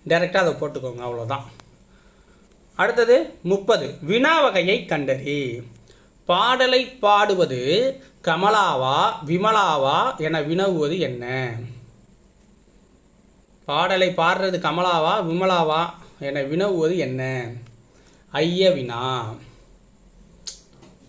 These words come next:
இந்த ஐய வினா அப்படிங்கிறது தெரிஞ்சுக்கிறதுக்காக. ஓகேங்களா? முப்பத்தி ஒண்ணு, சொற்களை ஒழுங்குபடுத்துக.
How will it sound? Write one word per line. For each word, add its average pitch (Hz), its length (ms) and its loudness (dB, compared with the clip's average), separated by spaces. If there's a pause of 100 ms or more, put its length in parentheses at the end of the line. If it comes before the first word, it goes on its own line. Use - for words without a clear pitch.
(120)
இந்த 131 120 -4
ஐய 180 240 0
வினா 185 300 2
அப்படிங்கிறது 170 380 0
தெரிஞ்சுக்கிறதுக்காக. 180 960 -2
ஓகேங்களா? 139 540 -2 (2500)
முப்பத்தி 247 380 2
ஒண்ணு, 220 340 2
சொற்களை 269 580 2
ஒழுங்குபடுத்துக. 208 760 2